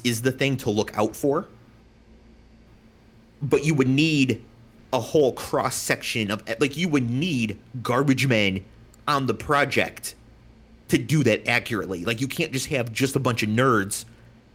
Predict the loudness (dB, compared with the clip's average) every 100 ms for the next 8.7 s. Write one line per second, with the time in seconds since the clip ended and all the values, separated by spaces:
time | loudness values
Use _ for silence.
0 | -16 -4 -2 0 0 0 -2 -4 -2 -2
1 | -2 -4 -2 0 0 2 2 2 0 0
2 | 2 2 0 -6 -20 -20 -20 -20 -20 -20
3 | -20 -4 0 0 0 0 2 0 -2 0
4 | 2 2 0 -2 -2 0 -2 -6 -16 -18
5 | -20 -20 -20 -20 -20 -20 -20 -20 -20 -20
6 | -16 -4 0 0 -2 -2 0 2 2 0
7 | 0 0 2 2 2 -2 0 2 4 2
8 | 0 0 0 -2 0 0 -2